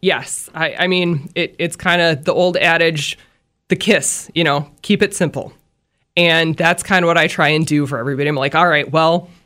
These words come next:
here's the overview. Here's all the things you've, you know, seen, you've read, you've heard,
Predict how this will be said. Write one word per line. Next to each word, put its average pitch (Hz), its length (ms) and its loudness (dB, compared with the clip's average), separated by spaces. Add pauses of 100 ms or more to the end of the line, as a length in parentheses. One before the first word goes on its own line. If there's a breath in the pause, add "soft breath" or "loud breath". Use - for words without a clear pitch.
here's 254 220 2
the 226 80 2
overview. 202 480 2
Here's 190 240 0
all 160 140 2
the 180 80 -2
things 196 280 0
you've, 196 400 -2
you 165 140 -4
know, 147 320 -2
seen, 214 380 0
you've 170 200 -2
read, 175 200 0
you've 151 140 -6
heard, 165 420 -2